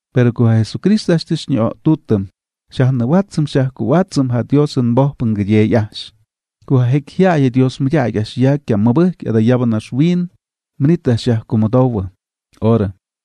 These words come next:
ku ja Dios a'ax amtso'x ane'mam, jim tsajpjoty,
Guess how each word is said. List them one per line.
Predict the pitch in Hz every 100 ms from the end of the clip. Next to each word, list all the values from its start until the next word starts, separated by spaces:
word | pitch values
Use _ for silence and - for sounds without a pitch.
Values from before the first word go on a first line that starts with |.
| _
ku | -
ja | 107 113
Dios | 156 202 -
a'ax | 147 - 117
amtso'x | 117 120 175 190 -
ane'mam, | 147 147 110 104 101 110 _ _ _ _
jim | 139 127
tsajpjoty, | - 107 104 - 175